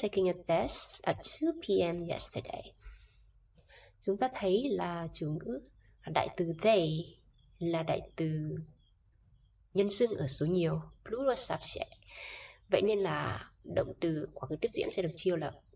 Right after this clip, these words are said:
were taking. Với ví dụ thứ hai, "The girl was jogging in the park at this moment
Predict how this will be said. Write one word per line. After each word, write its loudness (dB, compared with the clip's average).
were 4
taking. -6
Với 6
ví 4
dụ 0
thứ 2
hai, 0
"The 8
girl 8
was 4
jogging 0
in -2
the -6
park -6
at -6
this -4
moment -2